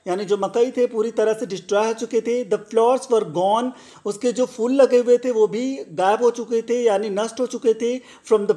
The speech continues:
plants, उस पेड़ से। Lencho's soul was filled with sadness, लेंचो का जो दिल था, जो आत्मा थी, वो दुख से भर गया। When the storm had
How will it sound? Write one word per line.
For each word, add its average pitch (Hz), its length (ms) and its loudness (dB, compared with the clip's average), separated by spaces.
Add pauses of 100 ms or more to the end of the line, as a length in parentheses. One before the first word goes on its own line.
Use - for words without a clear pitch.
(120)
plants, 220 320 4 (200)
उस 196 240 -10
पेड़ 220 220 8
से। 254 380 -8
Lencho's 220 440 0 (100)
soul 240 160 4
was 240 280 6
filled 233 340 -2
with 247 140 2 (460)
sadness, 196 420 2 (320)
लेंचो 196 360 0
का 220 160 2
जो 220 260 6
दिल 196 340 0
था, 240 500 2
जो 185 120 -2
आत्मा 214 480 -2
थी, 240 540 -10 (280)
वो 254 220 6
दुख 220 260 4
से 254 220 0
भर 180 260 0
गया। 233 400 4 (360)
When 277 300 0
the 254 140 4
storm 254 460 2
had 208 220 -2